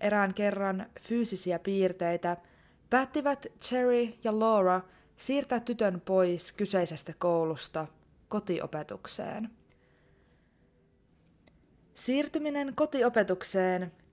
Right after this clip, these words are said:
kävi yhä enemmän Marcian sosiaalisten suhteiden kohtaloksi.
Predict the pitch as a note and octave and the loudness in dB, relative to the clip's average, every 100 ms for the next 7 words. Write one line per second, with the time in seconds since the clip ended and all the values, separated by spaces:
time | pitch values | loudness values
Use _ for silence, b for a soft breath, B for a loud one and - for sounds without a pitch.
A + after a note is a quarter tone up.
0 | - B3+ B3 - C4 B3 A3+ G#3+ G3 F3+ | 0 2 2 0 -2 0 2 2 2 0
1 | F3 E3 - F#3 F#3+ F3+ - G#3 F#3+ F3 | -2 -6 -6 0 0 0 -2 0 2 0
2 | E3+ F3 - B3 A#3 A3+ F3+ E3 F3 E3 | -4 -10 -6 -4 0 2 2 -2 -6 -4
3 | F#3+ F3+ - E3 D3+ D3 C#3+ D#3 C#3 - | -4 -6 -4 -4 -2 -8 -6 -6 -6 -8
4 | C#3 C3+ - - G#3 | -8 -6 -6 -6 -8